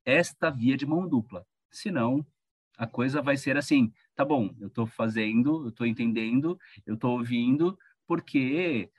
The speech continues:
o Eduardo é meu gestor, eu tenho as minhas contas pra pagar, então eu preciso desse emprego, então tá bom, eu aceito, por mais que eu não concorde, por mais que eu esteja ruminando tudo aqui dentro,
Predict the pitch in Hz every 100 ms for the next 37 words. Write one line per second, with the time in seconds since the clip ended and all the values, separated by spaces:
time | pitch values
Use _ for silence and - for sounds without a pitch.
0 | _ _ 113 123 123 131 135 135 131 120
1 | 147 - 143 151 185 151 120 135 127 120
2 | 123 127 - 117 123 - 123 143 131 127
3 | 151 156 123 117 113 127 135 135 135 127
4 | 131 - 139 147 143 165 160 131 123 151
5 | 165 240 214 185 135 139 170 127 107 104
6 | 110 - 151 180 - 131 143 - 113 127
7 | - 143 - 131 131 110 - _ _ _
8 | _ - 160 185 180 165 185 160 139 185
9 | 180 180 165 170 190 208